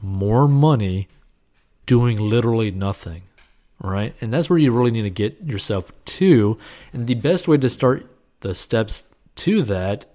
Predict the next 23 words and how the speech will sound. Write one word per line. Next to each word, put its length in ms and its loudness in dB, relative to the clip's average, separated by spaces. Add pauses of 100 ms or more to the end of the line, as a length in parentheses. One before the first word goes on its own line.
(140)
is 300 -4
to 140 -4
get 300 -4
out 140 -6
of 140 -6
debt, 340 -6
because 340 -2
debt 260 0
is 180 -2
one 100 -4
of 140 -6
the 280 -2 (400)
worst 440 0
things 580 0 (120)
for 280 2
you 200 0
when 100 -4
it 80 -6
comes 320 -8
to 500 -4
your 200 -6
finances. 960 -6
So 440 -4